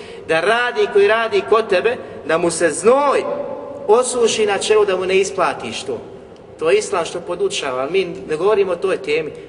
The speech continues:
nego govorimo da čovjek može nekada raditi, da se ne oslanja svoj rad isključivo da je to od toga,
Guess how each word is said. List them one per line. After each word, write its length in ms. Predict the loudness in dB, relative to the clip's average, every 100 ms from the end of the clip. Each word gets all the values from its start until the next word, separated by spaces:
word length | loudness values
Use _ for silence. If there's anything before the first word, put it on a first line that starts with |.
| -10
nego 200 | -6 0
govorimo 340 | 2 4 2 0
da 80 | -2
čovjek 280 | -2 -2
može 220 | -2 -2 -2
nekada 380 | -2 -2 0
raditi, 480 | 0 0 -2 -4 -8 -10 -14 -18 -10
da 100 | -8
se 160 | -4 -2
ne 80 | 0
oslanja 420 | 2 2 2 0
svoj 320 | 2 4 6
rad 340 | 4 2 -2
isključivo 480 | -4 -2 0 0 0
da 80 | 0
je 100 | 0
to 100 | 0
od 100 | -2
toga, 220 | -2 -6